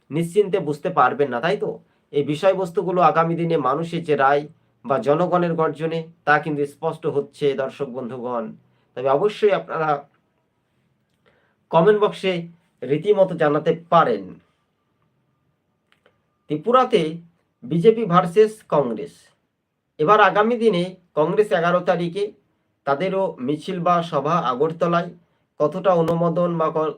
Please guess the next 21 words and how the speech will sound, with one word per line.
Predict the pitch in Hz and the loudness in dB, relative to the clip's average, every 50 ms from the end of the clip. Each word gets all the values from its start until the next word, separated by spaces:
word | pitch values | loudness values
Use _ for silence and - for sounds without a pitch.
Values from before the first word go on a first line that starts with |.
| - | -4
কতটা, | - - 151 - - 175 185 180 180 180 - - _ _ _ _ - - | -4 -4 -4 -2 0 2 4 4 4 2 -4 -16 _ _ _ _ -4 -4
কত | 139 143 202 | -2 0 0
মানুষের | 196 180 165 165 175 - - - 202 175 160 135 | 0 2 2 2 0 -2 -4 -4 -4 -4 -6 -6
ভিড় | 135 170 170 170 165 | -4 -2 0 2 2
হবে, | 165 165 170 160 | 2 0 -2 -6
সেটাই | - - 139 127 170 170 175 170 | -6 -6 -2 0 2 2 2 0
একটা | 170 175 185 175 170 170 170 - _ _ _ _ - 165 | -2 -2 -2 -2 -2 -6 -12 -18 _ _ _ _ -8 -6
চোখের | 156 165 208 202 - - | 0 0 0 0 0 0
সামনে | 180 170 165 160 | -2 0 0 -2
দেখার | 135 147 143 143 165 160 156 147 | 0 0 0 0 0 -2 -2 -2
একটা | - 156 139 117 110 139 | -2 -4 -4 -4 -4 -8
বিষয়, | 143 - - 165 139 123 | -6 -4 -2 -2 -2 0
তাই | 120 160 185 202 202 | -2 -4 -2 -2 -2
না? | 156 110 - _ _ _ _ _ _ _ - | -4 -4 -8 _ _ _ _ _ _ _ -14
এই | 131 131 120 143 | -10 -8 -8 -6
বিষয়বস্তুগুলো | 143 - 175 165 151 165 160 - 170 147 147 156 151 143 | -4 -2 -2 -2 -2 -4 -6 -6 -8 -6 -4 -2 -4 -2
ভালো | 123 135 147 156 151 | -2 -2 -4 -4 -2
করে | 165 147 147 | -2 -2 -2
মনোযোগ | 143 143 143 143 139 147 143 135 | 0 0 -2 -2 -2 -2 -2 -2
দিয়ে | 143 143 139 - | -2 -4 -4 -4
শুনলে | 147 139 135 131 | -8 -6 -6 -8